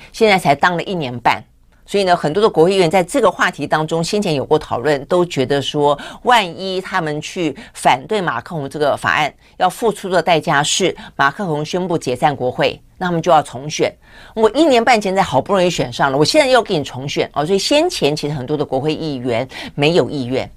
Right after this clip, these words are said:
那我想这也是为什么让马克宏觉得他应该有这样的一个把握，可以强渡关山，通过一个呢看起来不太讨人喜欢的那么一个改革法案的原因。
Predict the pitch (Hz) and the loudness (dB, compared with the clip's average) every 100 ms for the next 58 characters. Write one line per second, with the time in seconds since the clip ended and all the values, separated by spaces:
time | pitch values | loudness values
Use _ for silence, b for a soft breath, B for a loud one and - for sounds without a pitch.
0 | - - 220 226 156 208 156 139 180 165 | -20 -2 2 2 2 2 0 0 2 2
1 | 185 139 160 139 107 - 135 131 127 135 | 2 2 2 2 -2 -4 -4 -4 -4 0
2 | 143 151 135 139 - 156 170 165 160 139 | 2 4 6 4 2 0 2 4 4 0
3 | 127 170 147 135 123 107 117 156 139 160 | 0 2 0 0 -4 -4 -2 -2 -2 -4
4 | 139 - 143 185 165 160 151 160 143 147 | -8 -6 -4 -2 2 2 2 4 2 2
5 | B B - - 202 196 165 151 143 143 | B B -4 2 4 4 4 4 4 4
6 | 135 196 151 127 131 151 208 175 - 120 | 0 -2 2 2 2 -2 0 0 0 -2
7 | 139 - 127 160 165 170 165 B B 170 | -2 -2 0 2 2 4 4 B B -2
8 | 160 147 143 139 107 139 127 120 135 - | 0 0 0 -2 -2 -4 0 2 2 -2
9 | - 147 117 123 135 147 | -4 -2 -2 -2 -4 -6